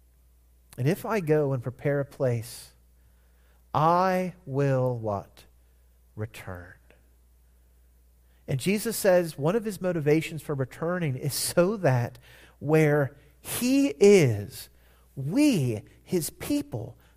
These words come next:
may be also. That he wants to dwell with us. That is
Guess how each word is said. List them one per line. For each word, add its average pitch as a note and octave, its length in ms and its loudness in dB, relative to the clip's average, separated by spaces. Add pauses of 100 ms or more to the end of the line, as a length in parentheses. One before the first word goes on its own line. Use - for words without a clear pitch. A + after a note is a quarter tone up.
(100)
may C#3+ 220 0
be C3+ 220 -4 (100)
also. - 580 -10 (2250)
That G#3+ 120 0
he C#4+ 180 0
wants F3 880 -2 (100)
to - 100 -6
dwell C3+ 840 -2 (480)
with A#2+ 400 -6
us. - 540 -14 (2250)
That C#4 240 2
is B2+ 420 0